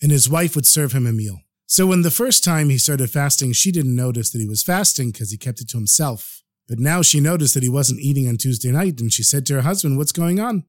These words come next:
And he explained to her that he was blessed with everything, that he wants to attain high spiritual heights, and the way he has to do it is to continue fasting from day to day.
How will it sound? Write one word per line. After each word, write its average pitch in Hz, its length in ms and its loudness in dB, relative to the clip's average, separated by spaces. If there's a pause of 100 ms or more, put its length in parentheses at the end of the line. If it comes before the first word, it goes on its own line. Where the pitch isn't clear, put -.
(120)
And 143 80 0
he - 20 2
explained 269 400 0
to 185 80 4
her 139 380 0
that 165 80 -2
he 208 60 4
was 175 140 4
blessed 160 280 2
with 139 120 0
everything, 143 600 0 (280)
that 123 120 0
he 127 60 2
wants 143 340 2
to 131 100 0
attain 147 380 0
high 131 240 0
spiritual 135 500 0
heights, 151 720 0
and 131 120 0
the 135 80 4
way 165 180 4
he 147 160 2
has 135 240 2
to 131 100 -2
do 165 240 2
it - 480 -2
is 156 140 2
to 170 120 2
continue 190 400 2
fasting 180 680 0
from 139 260 0
day 147 320 2
to 143 140 -2
day. 196 400 0